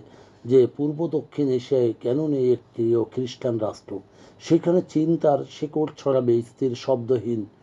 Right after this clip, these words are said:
কূটনীতির শাখায়। ধর্ম নয় বরং দর্শনে, ধন নয় বরং দৃষ্টি, এই হবে তার অস্ত্র। সেই অস্ত্রেই সে জয় করবে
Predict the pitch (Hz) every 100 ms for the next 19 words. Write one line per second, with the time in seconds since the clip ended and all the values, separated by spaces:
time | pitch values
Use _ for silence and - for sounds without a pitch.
0 | - - _ 170 175 175 151 147 131 -
1 | 113 - - 92 - _ _ _ - 127
2 | 156 175 175 143 131 131 143 139 127 127
3 | - 147 143 131 117 117 123 156 147 117
4 | 113 117 127 127 120 120 123 - 98 90
5 | - - - - 160 165 151 151 147 131
6 | 113 - 110 - _ _ - 160 160 123
7 | - 175 170 - 135 110 120 127 123 139
8 | 107